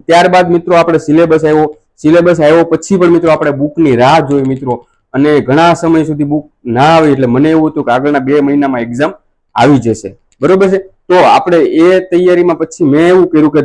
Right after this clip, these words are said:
મારા નજીકના જે કોઈ ફેકલ્ટી છે, બરોબર, જે ભાવનગરની અંદર મિત્રો already સ્ટડી કરાવી રહ્યા છે, કેમેસ્ટ્રી હોય, ફિઝિક્સ હોય, બાયોલોજી, એ લોકોને મેં વાત કરી, એમણે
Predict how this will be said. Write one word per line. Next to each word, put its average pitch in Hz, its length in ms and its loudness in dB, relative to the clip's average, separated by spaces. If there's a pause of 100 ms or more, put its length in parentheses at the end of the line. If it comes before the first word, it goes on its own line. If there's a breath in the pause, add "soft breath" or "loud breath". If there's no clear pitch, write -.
(140)
મારા 147 240 2
નજીકના 151 420 -2
જે 139 160 -2
કોઈ 151 160 -2
ફેકલ્ટી 143 480 -6
છે, 165 180 -4
બરોબર, 147 320 -4 (360)
જે 139 60 0 (260)
ભાવનગરની 151 500 0
અંદર 147 180 0
મિત્રો 147 520 -4 (120)
already 147 360 0
સ્ટડી 139 360 -2
કરાવી 143 360 0
રહ્યા 151 300 2
છે, 147 260 -4
કેમેસ્ટ્રી 143 500 -6
હોય, 147 140 0
ફિઝિક્સ 139 400 -8
હોય, 139 80 -2
બાયોલોજી, 135 440 -2
એ 151 60 -2
લોકોને 151 280 -4
મેં 147 120 -2
વાત 120 380 0
કરી, 151 260 -4 (240 soft breath)
એમણે 170 460 0